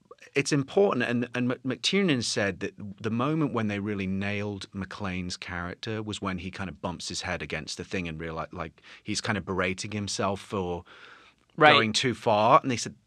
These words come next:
Speaker 1: this, he was, one of their, their thoughts around it and, and how they kind of calibrated the character was that he was a guy who didn't really like himself,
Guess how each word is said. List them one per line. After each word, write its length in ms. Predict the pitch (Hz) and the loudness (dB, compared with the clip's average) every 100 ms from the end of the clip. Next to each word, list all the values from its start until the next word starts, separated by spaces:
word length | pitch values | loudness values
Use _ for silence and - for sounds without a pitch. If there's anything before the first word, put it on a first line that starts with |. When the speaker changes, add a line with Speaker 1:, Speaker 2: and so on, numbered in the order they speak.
| - | -6
Speaker 1:
this, 240 | 139 - - | -6 -6 -6
he 180 | 113 | -4
was, 320 | 131 131 - - - | -2 -4 -4 -10 -16
one 240 | 120 123 | -6 -2
of 80 | 120 | 0
their, 240 | 110 104 101 | 0 -2 -4
their 480 | 98 98 104 95 92 - _ | -10 -2 0 2 0 -6 _
thoughts 480 | - - 151 - 127 | -10 0 0 0 -2
around 320 | 101 92 90 | -2 -2 -4
it 100 | 92 | -6
and, 200 | 95 90 | -6 -6
and 160 | - 85 | -8 -8
how 140 | 98 | -6
they 140 | 92 87 | -8 -10
kind 240 | - 92 | -10 -10
of 180 | 85 - _ | -10 -16 _
calibrated 440 | - 107 92 98 78 | -4 -4 -2 -6 -6
the 60 | |
character 320 | - 120 107 | -4 -2 -2
was 260 | 87 92 82 | -6 -6 -6
that 160 | 95 - - - - - - - - - - _ _ | -10 -10 -16 -16 -16 -16 -18 -20 -20 -20 -20 _ _
he 440 | - 156 175 175 | -2 4 6 6
was 160 | 156 135 | 4 2
a 40 | |
guy 160 | 139 139 | 6 6
who 80 | 139 | 6
didn't 180 | 147 147 | 2 0
really 140 | 131 | 0
like 240 | 117 123 | 2 2
himself, 600 | 120 113 131 127 147 - | 2 0 2 2 -2 -10